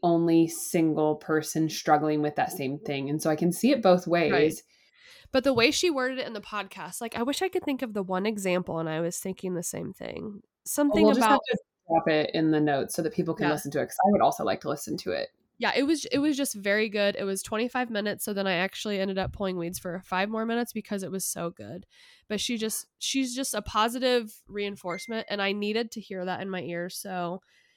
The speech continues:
Speaker 2: if you two are struggling or you've been negative or things outside of your control are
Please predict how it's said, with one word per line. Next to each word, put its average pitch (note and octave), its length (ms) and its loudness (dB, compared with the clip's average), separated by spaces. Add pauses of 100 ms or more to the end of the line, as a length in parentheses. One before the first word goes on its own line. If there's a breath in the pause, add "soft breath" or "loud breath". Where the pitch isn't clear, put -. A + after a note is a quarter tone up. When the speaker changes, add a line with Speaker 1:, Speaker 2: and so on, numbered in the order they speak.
(320)
Speaker 2:
if G#3+ 160 -10
you A#3+ 100 0
two D4 300 0
are A#3+ 120 -2
struggling C4+ 640 -2
or F3+ 520 0
you've F3+ 280 -2
been F3 180 -4
negative B3 760 -2
or F3 200 -4
things A3 500 -2
outside G#3 360 -2
of G#3+ 60 -2
your A3 80 -6
control G#3 560 -6
are F#3 300 -2